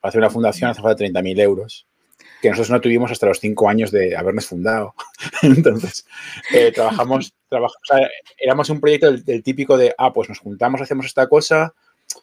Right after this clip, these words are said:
Speaker 1: fabricamos placas con esta persona, esta persona las vende y nos pasa un porcentaje y con eso podemos pagar el servidor, podemos tal, pero ninguno cobrábamos nada.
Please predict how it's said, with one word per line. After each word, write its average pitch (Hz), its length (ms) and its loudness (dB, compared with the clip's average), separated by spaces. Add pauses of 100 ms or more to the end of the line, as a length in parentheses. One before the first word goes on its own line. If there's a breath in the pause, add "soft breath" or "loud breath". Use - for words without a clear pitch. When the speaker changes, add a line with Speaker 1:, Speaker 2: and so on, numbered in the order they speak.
(160)
Speaker 1:
fabricamos 120 440 2
placas 135 200 2
con 135 120 -2
esta 131 200 -2
persona, 143 480 0
esta 131 200 -2
persona 120 240 -2
las 120 180 0
vende 127 600 0
y 107 160 -6
nos 101 120 -8
pasa 117 180 -4
un 117 100 -2
porcentaje 127 580 2
y 127 80 0
con 110 180 4
eso 110 200 -4
podemos 113 680 4
pagar 113 220 4
el 104 100 2
servidor, 127 680 4
podemos 110 320 0
tal, 139 200 4
pero 107 160 0
ninguno 117 260 0
cobrábamos 104 480 2
nada. 135 460 2